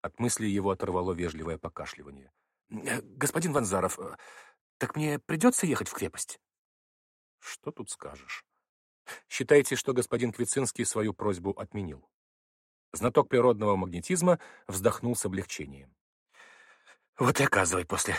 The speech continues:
такого любезность учителю", сказал он.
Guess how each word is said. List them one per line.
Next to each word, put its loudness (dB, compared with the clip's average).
такого 4
любезность 0
учителю", -6
сказал -6
он. -12